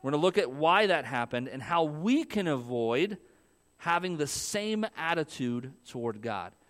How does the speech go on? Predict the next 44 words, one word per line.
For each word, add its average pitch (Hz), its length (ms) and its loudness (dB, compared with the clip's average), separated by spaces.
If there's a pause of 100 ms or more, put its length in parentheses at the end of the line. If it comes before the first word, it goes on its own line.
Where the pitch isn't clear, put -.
(240)
You 175 140 0
might 180 160 6
look 175 120 4
at 170 80 0
that 165 120 6
and 143 60 -8
think, 151 220 -4
"Oh, 196 160 4
there's 156 160 0
no 233 220 4
way 233 240 4
I - 20 6
would 170 140 4
ever 170 160 0
think 160 240 -6
that 151 100 0
way. 139 140 0
I 240 100 6
would 269 160 2
never 302 560 6 (260)
think, 208 440 0 (240)
uh, 147 180 4
or 170 160 6
yell 185 320 8
the 208 80 4
words, 196 240 4
'Crucify 160 560 0
him.'" 127 300 -4
Well, 269 360 2 (200)
that's 220 180 0
probably 190 560 2
true. 113 320 -4 (1040)
But 165 200 -2
we 180 100 0
can 175 320 -2
live 208 220 6
in 143 80 0
a 117 80 -2
way 95 400 -8 (420)
that 143 160 0
our 156 320 2 (140)
actions, 147 640 -4
our 127 320 2
lifestyle 113 1040 -2